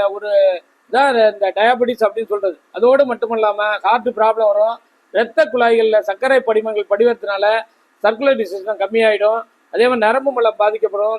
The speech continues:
தசை மண்டலம் பாதிக்கப்படும், ரைட் சைடு ஷோல்டர் நிறைய பேருக்கு இந்த இடத்துல வலி வரும், வெ-, வெ-, வெயிட்டா இருக்கும் வெ-, சுகர் பேஷண்ட்டுக்கு. அப்படி பல்வேறு வகையான நோய்கள் அடிஷனலா வர்றதுக்கு காரணம் என்னன்னா இந்த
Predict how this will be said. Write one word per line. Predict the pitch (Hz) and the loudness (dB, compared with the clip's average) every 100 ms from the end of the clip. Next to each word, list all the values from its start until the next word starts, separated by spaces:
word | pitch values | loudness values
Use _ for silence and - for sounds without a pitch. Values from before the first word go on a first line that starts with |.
| - | -2
தசை | 294 285 277 | -2 0 -2
மண்டலம் | 247 214 208 202 | -2 0 0 0
பாதிக்கப்படும், | 208 214 202 208 220 220 _ _ - | 0 -2 -2 -2 -2 -4 _ _ -4
ரைட் | 220 294 233 | -2 -2 0
சைடு | 294 233 220 | 0 0 2
ஷோல்டர் | 247 269 269 220 | 2 4 2 2
நிறைய | 220 247 | 2 2
பேருக்கு | 226 240 247 | 2 0 0
இந்த | 214 | 0
இடத்துல | 208 233 208 | 2 2 2
வலி | 220 214 | 2 0
வரும், | 170 _ _ _ 175 | -2 _ _ _ -4
வெ-, | 196 190 | 0 2
வெ-, | 214 214 | 2 2
வெயிட்டா | 220 226 233 | 2 2 0
இருக்கும் | 202 214 208 _ _ - | 0 -4 -6 _ _ -2
வெ-, | 214 214 | 0 2
சுகர் | 233 226 | 2 2
பேஷண்ட்டுக்கு. | 214 196 190 165 - _ _ _ _ _ - | 0 -2 -6 -10 -10 _ _ _ _ _ -14
அப்படி | 202 294 254 226 269 _ _ 185 | -6 0 0 0 -4 _ _ -2
பல்வேறு | 214 285 311 311 277 | -2 0 2 2 2
வகையான | 247 233 220 208 | 2 2 -2 -4
நோய்கள் | 254 269 269 247 _ _ _ - | -4 -2 -2 -4 _ _ _ -10
அடிஷனலா | 214 262 294 285 254 | -8 -2 0 2 2
வர்றதுக்கு | 226 233 214 - | 0 0 -2 0
காரணம் | 220 233 220 | -2 -2 -4
என்னன்னா | 220 262 | -4 -2
இந்த | 254 | -2